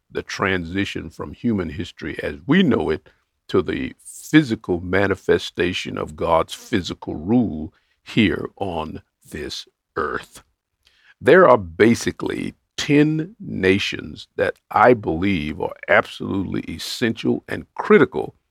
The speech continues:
to the end time sequence. The world map must evidence the geographical footprint with these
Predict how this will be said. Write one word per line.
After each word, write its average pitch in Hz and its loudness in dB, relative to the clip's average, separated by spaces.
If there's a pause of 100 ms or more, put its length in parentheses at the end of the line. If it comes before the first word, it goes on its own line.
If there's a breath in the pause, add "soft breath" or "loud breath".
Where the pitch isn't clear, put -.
(460)
to 110 2
the 98 -2
end 90 -6
time 80 -6
sequence. - -10 (380)
The 98 0
world 120 6
map 85 2 (420)
must 98 4 (680)
evidence 107 6 (760)
the 87 -2 (100)
geographical 107 2
footprint - 0 (480)
with 117 4 (260)
these 117 0